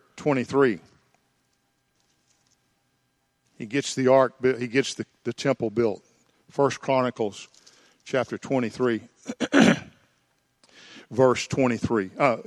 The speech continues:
chapter twenty-three, verse one. "And when David reached old age, he made his son Solomon king over Israel. And he gathered together all the leaders of Israel with the priests and the Levites." Look at verse five. "Four thousand were ge-, gatekeepers,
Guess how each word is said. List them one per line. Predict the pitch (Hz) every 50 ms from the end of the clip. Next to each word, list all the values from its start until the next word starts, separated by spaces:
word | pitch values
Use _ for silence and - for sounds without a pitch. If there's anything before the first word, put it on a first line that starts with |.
| - -
chapter | - 160 151 - 135
twenty-three, | - - 151 139 127 - 139 127 120
verse | 110 117 110 - -
one. | 123 113 101 82 - - _ - - - - - - - - - - _ -
"And | 113
when | 107 110
David | 110 143 160 170 165 175 151
reached | 156 170 185 - - -
old | 185 160 165 175 165 156
age, | 156 160 160 147 123 113 -
he | 123 120
made | 120 127 139 147 131
his | 131 123
son | - - - 160 151 143 131
Solomon | - - - 143 147 147 143 135 120 113 107
king | 107 - - 151 147 139 131
over | 123 120 104 110 117
Israel. | 127 127 113 - 107 98 85 - - - _ _ _ _ -
And | 110
he | 107 101
gathered | 92 120 127 139 151 165 165 180 170 -
together | 202 190 156 175 175 165 156 147 170 151
all | 143 143 139 156 156 156 160
the | 151
leaders | 160 147 139 143 147 151 131 139 135 110
of | 135 131 117
Israel | 131 143 135 117 127 139 135 131
with | 123 120 113 -
the | 113
priests | - - 143 135 131 120 - -
and | 131 120
the | 120 117
Levites." | 117 123 123 113 107 110 104 98 92 - - - _ _ _
Look | 123 123 - -
at | 107
verse | 107 113 117 107 - -
five. | - 123 117 107 95 85 - - _ - - - - - _ _ _ _ _ _ _ _ _
"Four | - 156 160 190 202 170
thousand | - - 139 123 127 131 131 127 135 135 135
were | 131 131 131
ge-, | 113 107 117 139 139 123 - _ -
gatekeepers, | 117 135 147 147 - - - 117 110 - - - - -